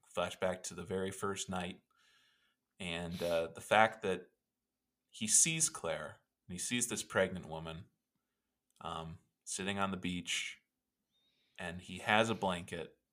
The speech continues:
and he decides, "I'm gonna give her the blanket to keep her warm,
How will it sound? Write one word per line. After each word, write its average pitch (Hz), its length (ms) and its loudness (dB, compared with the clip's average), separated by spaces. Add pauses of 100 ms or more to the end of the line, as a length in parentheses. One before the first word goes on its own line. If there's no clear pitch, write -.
(1160)
and 95 120 -6
he 92 80 -6
decides, 87 720 -2
"I'm 98 140 -4
gonna 101 160 -4
give 92 240 -6
her 98 120 -4
the 87 100 -6
blanket 87 360 -6
to - 60 -12
keep - 320 -10
her 110 140 2
warm, 67 440 -6